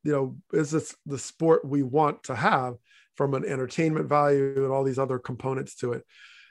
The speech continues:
And, and so there's definitely a, a more concerted effort. I know Major League Baseball has the, like, a social responsibility office that tries to pay attention. Tyrone Brooks has a,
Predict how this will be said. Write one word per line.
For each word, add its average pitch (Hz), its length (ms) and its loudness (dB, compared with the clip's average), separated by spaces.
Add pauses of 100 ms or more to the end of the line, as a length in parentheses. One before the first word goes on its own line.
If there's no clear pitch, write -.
(140)
And, 151 520 2
and 147 160 0
so 156 500 6
there's 175 320 2
definitely 185 600 2
a, 143 120 -4 (100)
a 151 100 0
more 151 240 2
concerted 139 480 2
effort. 135 300 -2
I 131 60 -2
know 139 360 0 (340)
Major 131 240 -2
League 131 80 0
Baseball 131 380 0
has 123 240 -2
the, 120 220 -6 (280)
like, 131 140 -4
a 127 40 -4
social 135 320 0
responsibility 131 800 2
office 139 340 0
that - 120 -14
tries 131 320 -6
to 117 80 -14
pay 127 340 -4 (320)
attention. 139 400 -2
Tyrone 135 400 0
Brooks 135 260 -4
has 123 180 -6
a, 123 120 -10